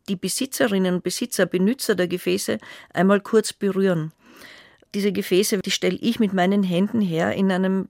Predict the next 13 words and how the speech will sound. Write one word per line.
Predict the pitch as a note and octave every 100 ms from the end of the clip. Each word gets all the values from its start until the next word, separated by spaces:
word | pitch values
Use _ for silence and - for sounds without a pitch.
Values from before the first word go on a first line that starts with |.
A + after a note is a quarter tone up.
| -
bestimmten | F#3 - G#3+ A3 A3 A3 A3 - - - - - _ _
Zeitrahmen | - D#3 G3+ G#3+ F3+ D#3+ G3 G#3+
meines | G3 E3+ G3 -
Lebens. | F3+ F#3 D#3+ C#3
Also | D#3+
das | F3
ist | F#3+
ein | F#3+
Stück | F#3 - A#3 -
meines | F#3 E3 F#3 A3+ -
Lebens | E3+ G3+ A3
in | - G3
Objektform, | F3+ E3+ E3+ - - F3 F#3 A3+